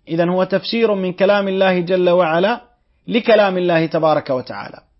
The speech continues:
ثم ينظر في تفسير كلام الله جل وعلا بكلام النبي صلى الله عليه وسلم.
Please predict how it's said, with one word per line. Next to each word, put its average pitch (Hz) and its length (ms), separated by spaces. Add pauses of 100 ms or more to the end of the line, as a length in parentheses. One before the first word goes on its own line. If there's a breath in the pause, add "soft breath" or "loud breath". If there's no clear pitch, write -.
(880)
ثم 277 260
ينظر 269 340
في 226 160
تفسير 233 380
كلام 226 360
الله 220 240
جل 208 260
وعلا 214 360
بكلام 202 460
النبي 208 280
صلى 202 220
الله 196 340
عليه 190 280
وسلم. 190 560